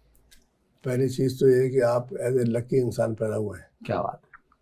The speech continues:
Speaker 1: क्योंकि आपकी date of birth है एक बटे दो।
Speaker 2: हाँ।
Speaker 1: और ये psychic number और destiny number अगर आपस में दोस्त हो,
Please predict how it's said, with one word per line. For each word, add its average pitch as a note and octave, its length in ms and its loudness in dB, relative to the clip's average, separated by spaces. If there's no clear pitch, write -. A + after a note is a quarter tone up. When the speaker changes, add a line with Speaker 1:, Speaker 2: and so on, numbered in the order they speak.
Speaker 1:
क्योंकि B2+ 220 -2
आपकी B2 400 2
date A#2+ 180 0
of A#2 80 0
birth A2+ 140 -4
है C3+ 80 4
एक B2 180 2
बटे A2 140 -2
दो। G#2+ 260 -2
Speaker 2:
हाँ। A2+ 360 -2
Speaker 1:
और B2 400 -2
ये C3 600 -4
psychic A#2+ 460 0
number B2 200 2
और B2+ 120 0
destiny A#2+ 340 0
number A#2+ 160 0
अगर B2 140 0
आपस A#2 300 -2
में A2+ 120 -2
दोस्त A#2+ 300 0
हो, A#2+ 200 -2